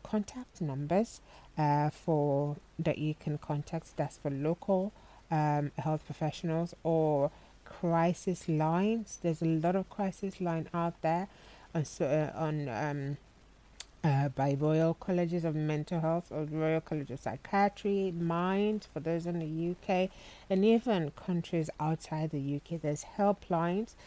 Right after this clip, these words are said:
there's, um, who have trained health professionals. There's Shout in the U K as well. So have a safety plan. Despite putting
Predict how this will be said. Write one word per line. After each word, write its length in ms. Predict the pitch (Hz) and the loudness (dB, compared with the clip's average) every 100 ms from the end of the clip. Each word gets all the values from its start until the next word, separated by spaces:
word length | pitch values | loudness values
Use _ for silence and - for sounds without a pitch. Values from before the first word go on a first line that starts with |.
| - - - | -20 -10 2
there's, 360 | 160 156 - - | 4 4 0 -2
um, 560 | 165 160 151 147 143 - - - - - - - | 2 4 4 2 0 -4 -12 -20 -20 -20 -14 -6
who 280 | - 190 175 - | 2 2 2 -2
have 480 | 156 - - 165 - | -6 -4 0 0 -2
trained 560 | - - 190 185 175 - - | -8 2 4 4 2 -2 -2
health 180 | 180 170 | -2 -2
professionals. 1000 | - 151 - 190 196 - 156 135 120 - - - - - - | -4 -6 -2 -2 -2 -4 -6 -6 -8 -12 -16 -20 -20 -10 2
There's 280 | 160 156 | 2 2
Shout 460 | - - 180 214 - | -4 0 0 0 0
in 120 | 180 | 0
the 80 | 156 | 0
U 240 | 147 170 175 | -2 -2 -2
K 140 | - | -2
as 220 | 156 147 | 0 -2
well. 340 | 147 156 185 214 | -2 0 2 0
So 360 | - - 214 175 - - | -4 -6 -4 -6 -10 -6
have 340 | 247 233 190 - - - - | 0 0 0 -6 -20 -18 -10
a 60 | |
safety 560 | - - 214 208 - - - | -6 -2 0 -2 -4 -10 -10
plan. 540 | - - 220 185 139 - - - | -14 -4 -2 0 -2 -8 -18 -4
Despite 480 | 214 - 277 - - | -4 0 0 0 -6
putting 460 | - 196 - 175 | -10 -4 0 0